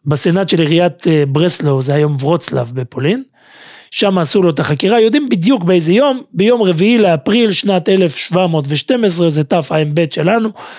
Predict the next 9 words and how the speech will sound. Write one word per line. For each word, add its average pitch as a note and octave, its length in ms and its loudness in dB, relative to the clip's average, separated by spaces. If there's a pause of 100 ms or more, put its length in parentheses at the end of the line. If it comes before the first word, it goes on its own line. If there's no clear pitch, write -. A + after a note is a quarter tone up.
(680)
אה, D3+ 360 2 (100)
הוא G3+ 160 2
יושב F#3 340 2
שם, C#4+ 260 0 (1400)
ושואלים F3 600 0
אותו, F#3 400 0
אה, E3 360 4
"מה F3+ 180 0
שמך?" D#3+ 380 -2